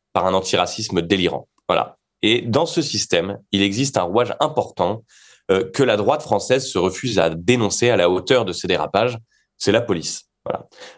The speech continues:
Lorsqu'il y a des émeutes en Angleterre et qu'on voit, euh, euh, des, des Anglais, euh, s'en prendre à la police, il y a une petite tradition d'émeute quand même en Angleterre, euh, eh bien, euh, euh, on voit sur les réseaux sociaux des gens qui disent « Non, mais c'est pas de la faute de la police, et cetera. »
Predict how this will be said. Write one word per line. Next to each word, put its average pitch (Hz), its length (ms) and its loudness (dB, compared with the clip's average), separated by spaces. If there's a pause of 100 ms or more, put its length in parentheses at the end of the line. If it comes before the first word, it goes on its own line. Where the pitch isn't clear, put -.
(120)
Lorsqu'il 120 320 0
y 123 60 6
a 131 40 6
des 101 240 0
émeutes 123 480 2
en 98 140 2
Angleterre 95 640 2
et 107 80 2
qu'on 95 160 -4
voit, 98 460 2
euh, 85 240 2 (420)
euh, 85 320 4
des, 82 300 2
des 90 240 0
Anglais, 98 400 4
euh, 87 100 2
s'en 87 220 -4
prendre 104 240 0
à 87 40 2
la 85 60 2
police, 101 380 -2
il - 20 -4
y 92 40 2
a 87 60 2
une 90 200 -8
petite - 200 -6
tradition 95 460 0
d'émeute 113 380 2
quand - 80 2
même 98 140 2
en 90 80 2
Angleterre, 104 540 2 (680)
euh, 101 240 6
eh 110 100 -2
bien, 117 320 4
euh, 92 180 4 (400)
euh, 95 40 4
on 98 140 4
voit 127 160 2
sur 107 160 -2
les 95 100 4
réseaux 104 200 2
sociaux 110 440 2
des 104 140 2
gens 104 160 2
qui 95 100 -12
disent « 101 160 -4
Non, 101 160 2
mais 104 120 2
c'est - 160 -6
pas 107 100 2
de 98 80 0
la 85 80 2
faute 107 160 -2
de 90 80 4
la 85 80 4
police, 92 400 -2
et 90 80 -2
cetera. » 76 420 -4